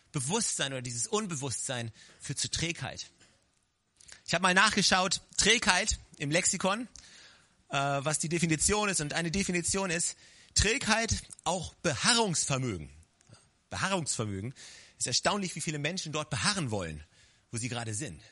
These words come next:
Ja, hier bin ich und hier bleibe ich. Und Gott sagt, "Nee, komm, komm. Hey, ich hab so viel mehr für dich. Ich hab ein neues für Leben für dich. Ich hab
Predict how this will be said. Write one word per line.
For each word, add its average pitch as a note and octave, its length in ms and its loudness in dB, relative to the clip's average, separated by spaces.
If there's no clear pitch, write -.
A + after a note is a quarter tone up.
Ja, C3 200 -16
hier A#2+ 140 -10
bin A#3 180 8
ich - 360 0
und - 120 -6
hier C#3+ 120 4
bleibe B2+ 340 6
ich. - 240 -6
Und D3+ 80 -16
Gott F3+ 140 -6
sagt, E3 200 -6
"Nee, G#3+ 160 -4
komm, A3+ 380 -2
komm. A3 340 0
Hey, B3+ 200 6
ich - 140 -2
hab F#3+ 100 0
so C4 140 2
viel G#3+ 200 0
mehr G3+ 220 4
für G#3 120 0
dich. A#2+ 320 -4
Ich - 100 -2
hab F3+ 100 2
ein F3+ 60 -2
neues F#3 280 2
für E3+ 80 -4
Leben C#3 220 -2
für A2+ 100 -4
dich. B2 160 -6
Ich D3+ 100 2
hab F3 160 0